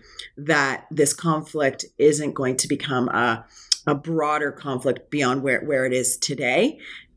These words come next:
And that's something that could really change. I mean, I think that's a risk that's certainly not priced in to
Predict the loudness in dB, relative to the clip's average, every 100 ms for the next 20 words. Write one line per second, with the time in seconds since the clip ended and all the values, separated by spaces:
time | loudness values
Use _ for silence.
0 | _ -2 0 0 0 -2 -2 0 0 0
1 | -2 0 0 0 0 2 2 0 0 0
2 | 0 0 0 0 0 0 0 0 -2 -2
3 | 0 0 -2 0 4 2 2 0 0 0
4 | 0 2 2 2 -2 0 2 2 0 -2